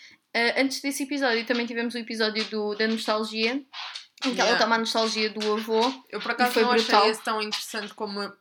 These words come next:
Speaker 2: como pensei que ia achar. Eu
Speaker 1: Eu
Speaker 2: gostei
Speaker 1: gostei.
Speaker 2: do episódio,
Speaker 1: Yeah.
Speaker 2: mas pensei que o, no, quando tu viste o episódio antes desse, que sabia,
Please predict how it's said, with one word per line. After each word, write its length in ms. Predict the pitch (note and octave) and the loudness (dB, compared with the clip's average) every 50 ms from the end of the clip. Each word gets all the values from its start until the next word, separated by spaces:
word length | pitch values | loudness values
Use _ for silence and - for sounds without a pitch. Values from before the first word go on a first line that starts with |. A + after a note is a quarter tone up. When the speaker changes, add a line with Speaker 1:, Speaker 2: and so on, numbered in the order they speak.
| - - | -12 -8
Speaker 2:
como 180 | - A3+ A3+ | -6 -6 -4
pensei 360 | A3+ A#3 A3 A3 A3 A3+ G#3+ G#3+ | -2 -4 -4 -2 -2 -4 -6 -4
que 80 | - | -2
ia 80 | G3+ G3 | -4 -4
achar. 260 | G3 - - C#3 - - | -4 -4 -8 -8 -6 -4
Eu 80 | F#3+ A#3+ | -2 -2
Speaker 1:
Eu 60 | C4+ | -2
Speaker 2:
gostei 200 | C4 - D#4+ D#4+ | 0 0 2 4
Speaker 1:
gostei. 160 | E4 D#4 F4 D#4 | 4 4 2 0
Speaker 2:
do 20 | - | -2
episódio, 360 | - C4 A3+ F3+ F#3+ F#3 E3+ G#3+ | -4 -6 -6 -6 -6 -6 -4 -4
Speaker 1:
Yeah. 180 | G#3 B3+ - _ _ _ - - _ _ - | -6 -8 -10 _ _ _ -20 -20 _ _ 0
Speaker 2:
mas 260 | A3 B3 C4 C4 C4 | 4 4 4 4 2
pensei 460 | - - D4 C4+ C4 - - C4+ C4+ | -2 -2 -2 -2 -2 -2 -2 -2 -2
que 120 | C4 - | -2 -6
o, 200 | C4 A#3+ - - _ _ _ _ _ _ _ _ _ _ - | -8 -8 -8 -10 _ _ _ _ _ _ _ _ _ _ -10
no, 320 | G#3+ A3 A3+ A#3+ A#3+ A#3 | -6 -6 -4 -6 -6 -8
quando 200 | - - B3 B3 B3+ | -6 -4 -4 -4 -4
tu 100 | C4+ B3+ | -8 -8
viste 240 | B3+ B3+ B3+ - | -6 -8 -8 -8
o 40 | B3+ | -10
episódio 400 | B3 A#3+ B3 A3 A#3 A3 G#3 A3 | -12 -10 -10 -8 -8 -6 -4 -4
antes 220 | G#3+ G#3+ G#3 - G3+ | -6 -6 -8 -12 -10
desse, 480 | F3 F3+ F3+ E3+ F3 F3 - - F3+ | -8 -6 -6 -6 -6 -8 -10 -12 -12
que 140 | F3+ - F#3+ | -12 -12 -12
sabia, 420 | F3+ - G3+ F#3 F#3 F#3 F#3 - | -10 -10 -8 -6 -4 -4 -4 -4